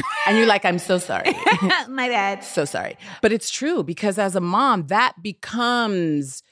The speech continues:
Speaker 1: you think of your babies more than you think of yourself. You just do. And, and I think that's, we're wired like that 'cause they'll die without you, <laughs> right? So
Speaker 2: Touche.
Speaker 1: it, we have to be like that
Speaker 2: Yeah.
Speaker 1: to continue the human population. So it, it, it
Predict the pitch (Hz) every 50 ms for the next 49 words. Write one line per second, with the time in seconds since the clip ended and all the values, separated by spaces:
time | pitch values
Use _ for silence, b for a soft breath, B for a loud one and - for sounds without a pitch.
0 | _ _ _ _ _ _ - 185 196 247 247 - 269 240 226 - 185 165 180 165
1 | 143 156 147 156 156 156 139 151 139 139 131 131 127 127 127 - 135 127 123 139
2 | 123 135 143 - - 208 220 247 - - - 175 185 180 233 285 240 - - 123
3 | 151 185 202 139 117 135 151 156 156 185 190 202 220 - 302 294 - 277 247 -
4 | 214 220 226 220 202 196 202 247 294 294 226 175 170 170 - 185 170 175 - 202
5 | 180 170 214 214 180 156 214 247 269 240 165 143 135 - - 131 139 - - -
6 | 208 - 220 214 - - 196 160 202 233 - - 233 220 190 - B B B B
7 | - 269 - 220 220 - 208 214 202 165 _ - - 330 339 - - - 175 139
8 | 151 151 139 127 135 131 - 143 135 107 - - 175 180 175 151 160 - - -
9 | 226 196 - 214 185 - - 233 196 180 170 151 151 139 175 156 139 131 147 147
10 | 104 - - 110 135 131 120 - - - - - - - 160 147 135 175 180 -
11 | - 196 - - - 196 -